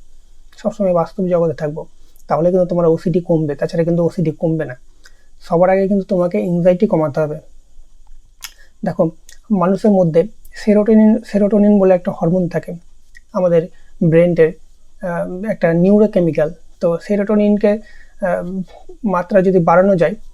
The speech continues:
তো ওসিডি কিন্তু কমে। তার জন্য অনেক ধরনের ওষুধ আছে। তো তোমরা চাইলে একটা সাইকিয়াট্রিস্ট বা সাইকোলজিস্টের কাছে দেখা করতে পারো, ওষুধগুলো নিতে পারো। এটাতে কী হবে বলো তো, তোমার,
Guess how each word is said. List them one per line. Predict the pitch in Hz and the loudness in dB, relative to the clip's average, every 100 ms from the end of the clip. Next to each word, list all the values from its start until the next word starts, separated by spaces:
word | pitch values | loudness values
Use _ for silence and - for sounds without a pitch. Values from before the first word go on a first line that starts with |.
| - | -4
তো | 202 226 | -4 -2
ওসিডি | 208 208 202 | 0 2 2
কিন্তু | 208 202 208 | 2 2 0
কমে। | - 151 147 - - _ _ _ - | 0 -2 -4 -14 -20 _ _ _ -2
তার | 185 | 0
জন্য | 185 196 196 | 0 0 0
অনেক | 180 202 | 0 0
ধরনের | 175 196 190 | 0 0 0
ওষুধ | 180 - 180 | -2 0 0
আছে। | 151 - - - - - | 0 -4 -16 -18 -20 -10
তো | 226 | -2
তোমরা | 175 165 170 165 - - - | 0 0 -2 -4 -14 -16 -10
চাইলে | - 180 175 | 0 2 2
একটা | 175 | 0
সাইকিয়াট্রিস্ট | - 165 165 175 165 180 170 160 | -2 0 0 0 0 -2 -2 0
বা | 160 | -2
সাইকোলজিস্টের | - 160 165 175 165 156 175 | -2 -4 0 0 0 -4 -4
কাছে | 156 160 | -2 0
দেখা | 151 160 | 0 -2
করতে | 160 165 160 | -4 -4 -4
পারো, | 143 - - - - | -4 -8 -16 -16 -10
ওষুধগুলো | 226 196 170 180 | -2 0 2 2
নিতে | 165 156 185 | 2 2 2
পারো। | 156 160 - - - - - - | 0 -4 -12 -20 -20 -20 -16 -6
এটাতে | 180 190 | -4 -2
কী | 185 208 | 0 0
হবে | 190 | 2
বলো | 170 165 | 0 0
তো, | 196 254 - - - | -2 -6 -16 -20 -8
তোমার, | 190 165 | -4 -4